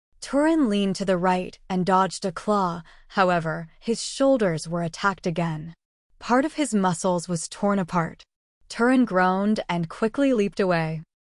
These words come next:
Silver runes appeared on the bodies of the beasts around him.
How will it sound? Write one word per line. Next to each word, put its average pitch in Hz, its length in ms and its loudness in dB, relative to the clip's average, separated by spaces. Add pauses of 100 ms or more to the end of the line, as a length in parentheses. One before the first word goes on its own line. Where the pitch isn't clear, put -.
(140)
Silver 285 460 2
runes 202 340 0
appeared 247 460 2
on 190 140 2
the 170 220 -4
bodies 202 280 2
of 180 80 -6
the 170 200 -6
beasts 196 300 -6
around 175 360 -2
him. 180 260 -10